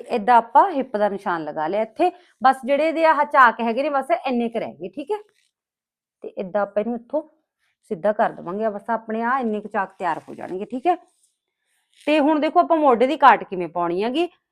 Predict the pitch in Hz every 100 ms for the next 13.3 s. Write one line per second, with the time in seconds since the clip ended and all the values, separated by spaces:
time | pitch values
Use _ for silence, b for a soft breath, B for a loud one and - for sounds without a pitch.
0 | _ 254 254 - 294 277 294 285 277 254
1 | 262 240 269 262 262 254 240 220 226 294
2 | 285 320 320 339 - 262 220 220 208 196
3 | 185 - 175 - 160 147 151 143 135 180
4 | 277 381 392 _ _ _ _ _ _ 226
5 | 233 262 262 254 247 226 240 233 - 277
6 | 277 285 277 277 302 302 302 _ _ _
7 | _ _ _ _ _ _ _ _ _ _
8 | _ _ _ _ _ _ _ _ _ _
9 | 269 262 339 330 - _ _ 277 277 233
10 | 254 247 254 262 254 254 247 240 247 240
11 | 247 254 269 269 240 233 220 214 202 190
12 | _ 247 247 254 _ 220 233 233 233 247
13 | 269 311